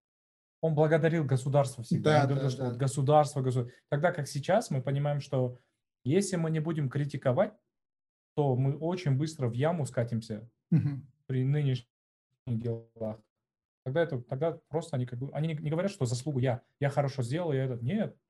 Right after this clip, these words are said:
Speaker 1: Советский Союз это сделал.
Speaker 2: Да, да,
Speaker 1: Не
Speaker 2: да.
Speaker 1: я это сделал, Советский Союз это сделал. И вот это немного это напрягает.
Speaker 2: Да, возвращаясь к этой, к теме эволюции, да, все-таки, что я думаю.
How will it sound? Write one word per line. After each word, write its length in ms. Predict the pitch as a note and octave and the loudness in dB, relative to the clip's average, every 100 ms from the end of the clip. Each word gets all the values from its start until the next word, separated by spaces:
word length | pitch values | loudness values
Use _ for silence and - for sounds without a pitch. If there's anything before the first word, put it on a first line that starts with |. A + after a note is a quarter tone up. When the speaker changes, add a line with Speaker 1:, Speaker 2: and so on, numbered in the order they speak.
| _ _ _ C3 | _ _ _ -2
Speaker 1:
Советский 380 | E3+ F#3 F3+ | 0 -2 -6
Союз 580 | C#3+ D3 E3+ F3+ B2+ - - | -6 -2 0 -2 -4 -10 -10
это 200 | A#2+ A2 | -6 -6
сделал. 440 | G#2+ A#2 G#2 - | -4 -6 -6 -6
Speaker 2:
Да, 320 | F3 C3+ C3 B2 | -2 2 2 0
да, 140 | B2 | 0
Speaker 1:
Не 100 | C3 | 0
Speaker 2:
да. 60 | D3 | 4
Speaker 1:
я 140 | G3 | 2
это 140 | D#3 A#2+ | 2 -4
сделал, 260 | A#2 A#2+ | -6 -10
Советский 480 | - A#2 C3+ C3 A#2 | -6 -4 -2 -4 -10
Союз 380 | A#2 A#2 B2+ A#2+ | -8 -4 -4 -4
это 180 | A2 G#2 | -8 -10
сделал. 240 | G#2+ _ _ _ _ _ - | -20 _ _ _ _ _ -10
И 40 | E3 | -6
вот 160 | E3+ | -4
это 180 | D#3+ C#3 | -4 -2
немного 380 | B2 B2+ A#2 A#2 | 0 2 0 -4
это 240 | A2 - _ _ _ | -8 -12 _ _ _
напрягает. 380 | _ A2+ A2 _ _ _ _ _ _ _ - | _ _ _ _ _ _ _ _ _ _ 4
Speaker 2:
Да, 140 | D3 | 4
возвращаясь 640 | C3+ C#3+ E3 - F3+ - - C#3 | 6 4 4 4 2 2 0 -2
к 60 | - | 0
этой, 340 | E3+ E3+ B2 | -2 0 -2
к 80 | - | 0
теме 280 | - D#3+ C#3+ | 0 2 4
эволюции, 440 | A#2+ C#3 D#3+ D3+ | 2 2 2 0
да, 160 | A#2+ C#3+ | -4 -4
все-таки, 500 | - C3+ C3 - B2 | -4 -6 -8 -12 -6
что 260 | - - C3+ | -4 2 4
я 220 | C3+ C3 | 4 2
думаю. 460 | C3 B2+ B2 A#2+ | 0 -2 -2 -6